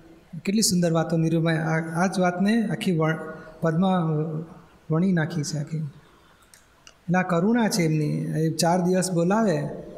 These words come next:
પાંચમે દિવસ ના બોલાવે. નિરૂમાની ઉપર જ દાદાએ કરેલા પ્રયોગ બધા.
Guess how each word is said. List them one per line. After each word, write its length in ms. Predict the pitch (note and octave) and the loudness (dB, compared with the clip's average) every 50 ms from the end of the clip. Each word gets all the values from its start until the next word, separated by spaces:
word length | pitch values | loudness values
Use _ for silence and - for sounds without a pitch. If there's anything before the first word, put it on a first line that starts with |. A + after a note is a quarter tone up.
| - - - | -18 -12 -4
પાંચમે 320 | - D#3+ D#3+ D#3+ - F#3 F3 | -2 0 0 0 0 0 2
દિવસ 240 | E3+ F3+ F3 F3 F3 | 2 2 2 2 0
ના 140 | D#3+ F3+ | 2 2
બોલાવે. 400 | G#3 G3+ G3+ F#3 E3 D3+ D3+ D#3 - C#3 B2+ - - - - - - - - - _ _ _ _ _ _ _ _ _ _ _ _ _ _ - | 2 2 2 2 2 0 0 -2 -4 -6 -8 -10 -14 -16 -18 -20 -20 -20 -20 -20 _ _ _ _ _ _ _ _ _ _ _ _ _ _ -2
નિરૂમાની 460 | D#3 D#3 D#3+ E3+ F3+ F#3+ G3+ G#3 G#3 | -2 0 2 2 2 2 2 2 2
ઉપર 220 | G3+ A3+ A3 A3+ A#3 | 2 2 2 2 2
જ 40 | G3+ | 4
દાદાએ 320 | G3+ G3 F3+ F#3+ F#3 F#3 F3+ - D#3 D3+ - - - - - - - - - - - - - | 2 4 4 4 2 2 0 0 -4 -4 -6 -6 -8 -10 -12 -14 -14 -18 -20 -20 -20 -10 -6
કરેલા 300 | - F3 E3+ E3+ E3 D#3+ | -2 0 2 2 0 0
પ્રયોગ 300 | E3 E3+ E3 D#3+ D#3 D3 | 0 0 0 0 0 0
બધા. 300 | D#3 D3 C#3 D#3 D#3+ | -2 -2 -2 -4 -6